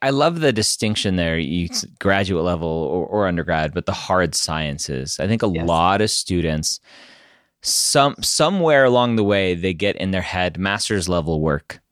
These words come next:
Speaker 1: period. And then they kind of reflexively go and do an M P H, and they think,
Speaker 2: Exactly.
Speaker 1: "Oh, that's gonna help me." W-, uh, from your perspective, M P H level work,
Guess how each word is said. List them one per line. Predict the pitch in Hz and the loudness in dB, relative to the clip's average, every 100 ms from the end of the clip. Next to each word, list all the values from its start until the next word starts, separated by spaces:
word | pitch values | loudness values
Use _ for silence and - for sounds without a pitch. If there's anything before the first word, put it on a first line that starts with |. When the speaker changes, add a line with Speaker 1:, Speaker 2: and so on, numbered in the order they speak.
| _ | _
Speaker 1:
period. | - 196 127 85 82 80 92 _ _ 104 | 0 2 4 4 2 -2 -6 _ _ -4
And | 101 | 0
then | 107 | 2
they | 107 101 92 - | 2 2 -2 -4
kind | - 98 | -4 -2
of | 87 | 0
reflexively | 95 98 - 107 - 101 82 90 | 0 -2 0 0 0 -2 0 0
go | 78 87 | 2 2
and | 85 80 67 60 | 4 2 -2 -4
do | 92 | -2
an | 80 | -2
M | - 82 76 | -4 -6 -6
P | - 69 | -6 -4
H, | - - - - | -4 -6 -8 -6
and | - 80 | -2 0
they | |
think, | 78 82 82 | 0 -2 0
Speaker 2:
Exactly. | 151 | 2
Speaker 1:
"Oh, | 156 101 92 | 4 4 4
that's | 104 110 - | 0 -2 -4
gonna | - 104 | -4 -4
help | 90 98 73 | -2 -4 -4
me." | 80 85 78 - - - - - _ | -2 -4 -6 -10 -20 -20 -20 -20 _
W-, | - 131 - | -4 -4 -2
uh, | 135 131 | 0 0
from | - 139 135 | 2 4 4
your | 147 160 | 4 2
perspective, | 160 143 - 107 - 104 101 95 92 - - | 0 0 0 0 0 0 2 0 -6 -14 -2
M | 117 113 | 0 0
P | - 110 | 0 2
H | 107 98 - | 2 2 0
level | 101 92 87 | -2 0 0
work, | 90 87 82 - - | 0 0 -2 -10 -16